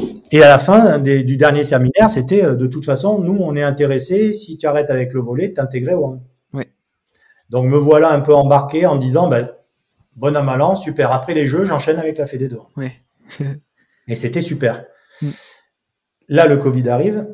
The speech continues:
Speaker 1: Donc, le covid, derrière, ça a été, euh, report du T Q O, report des Jeux. Laurent m'appelle et me dit, « Écoute,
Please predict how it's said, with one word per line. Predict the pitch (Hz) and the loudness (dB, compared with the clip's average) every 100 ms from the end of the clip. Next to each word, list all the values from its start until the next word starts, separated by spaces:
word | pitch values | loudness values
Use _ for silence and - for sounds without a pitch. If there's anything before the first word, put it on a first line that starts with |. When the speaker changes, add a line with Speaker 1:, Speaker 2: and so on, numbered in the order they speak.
| - | -8
Speaker 1:
Donc, | 131 131 | -8 -6
le | 127 | -6
covid, | 131 127 131 | -4 -4 -4
derrière, | 113 117 117 127 | -4 -4 -2 -2
ça | 123 | -4
a | |
été, | 107 - 117 113 | -8 -8 -8 -8
euh, | 101 98 - | -10 -18 -18
report | 92 120 127 135 127 | -6 -4 -2 0 0
du | 117 110 | -2 -6
T | 120 | -10
Q | - 127 | -6 -4
O, | 117 | -2
report | 110 117 104 | -4 -4 -8
des | 107 | -8
Jeux. | 104 143 220 - - | -4 -2 -2 -6 -12
Laurent | 120 147 151 135 | 2 4 6 4
m'appelle | 120 131 160 214 - | 0 0 0 0 -4
et | 123 | -6
me | 117 | -6
dit, « | 127 160 | -6 -6
Écoute, | 143 165 - | -6 -6 -8